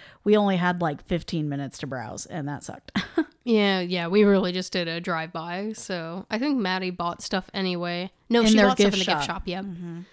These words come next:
Speaker 2: Okay, well, anyway, so we get to our location. We walk up, very big building, very nice looking building, ornate wood, uh, you know, handrails and the stairs and the parquet floors and the,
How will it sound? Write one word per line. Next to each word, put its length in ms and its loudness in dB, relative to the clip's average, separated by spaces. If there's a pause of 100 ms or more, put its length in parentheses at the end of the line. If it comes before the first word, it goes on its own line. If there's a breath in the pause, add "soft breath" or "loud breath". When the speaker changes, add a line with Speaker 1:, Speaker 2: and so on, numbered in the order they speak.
(640 loud breath)
Speaker 2:
Okay, 220 0
well, 220 0
anyway, 540 0 (120)
so 200 -4
we 120 -4
get 280 -2
to 120 -4
our 120 0
location. 760 -2 (180)
We 600 -4 (580)
walk 340 0
up, 300 -4 (320)
very 240 0
big 220 -4
building, 560 2
very 260 -4
nice 260 -4
looking 280 -4
building, 480 -2 (760)
ornate 580 0
wood, 720 -2 (640)
uh, 420 -2
you 140 -2
know, 140 -4
handrails 1040 -2
and 380 -6
the 60 -14
stairs 540 -2
and 100 -8
the 60 -12
parquet 420 -2
floors 580 -4
and 200 -2
the, 160 -2